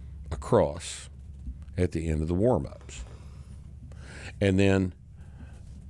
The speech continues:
one fifty-five. Hold it, one twenty-five, thirty-five, forty-five, one forty-five, right? Ten pound jumps. And we'll do the ten pound jumps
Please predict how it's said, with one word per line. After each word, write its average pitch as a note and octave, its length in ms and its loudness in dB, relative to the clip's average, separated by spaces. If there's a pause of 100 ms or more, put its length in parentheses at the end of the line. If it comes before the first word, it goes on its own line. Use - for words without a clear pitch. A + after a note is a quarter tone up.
(140)
one F#2 220 6
fifty-five. - 800 4 (1800)
Hold D#2 140 6
it, D2 60 -8
one D2 160 -2
twenty-five, E2+ 580 2 (920)
thirty-five, F2+ 720 8
forty-five, - 720 4
one D#2+ 180 2
forty-five, - 640 -2
right? D2 260 -4
Ten C3+ 300 8
pound G#2+ 420 6
jumps. E2 440 0 (1500)
And D3 120 8
we'll E3+ 140 12
do D3+ 180 10
the B2 100 2
ten A#2+ 300 6
pound G#2+ 360 6
jumps D#2 560 2